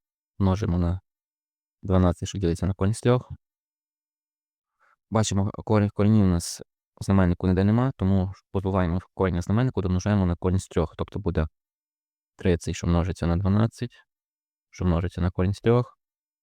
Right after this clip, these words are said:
поділити на корінь з трьох, що множиться на корінь з трьох.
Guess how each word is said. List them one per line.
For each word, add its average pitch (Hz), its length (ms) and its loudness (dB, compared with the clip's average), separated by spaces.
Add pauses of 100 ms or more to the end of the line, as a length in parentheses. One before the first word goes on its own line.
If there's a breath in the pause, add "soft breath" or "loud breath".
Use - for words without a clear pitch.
(160)
поділити 92 420 -2
на 87 100 0
корінь 92 280 -2
з - 60 -12
трьох, 117 340 -2 (280)
що - 200 -10
множиться 98 520 -2 (680)
на 92 140 2
корінь 90 260 0
з - 100 -8
трьох. - 340 -4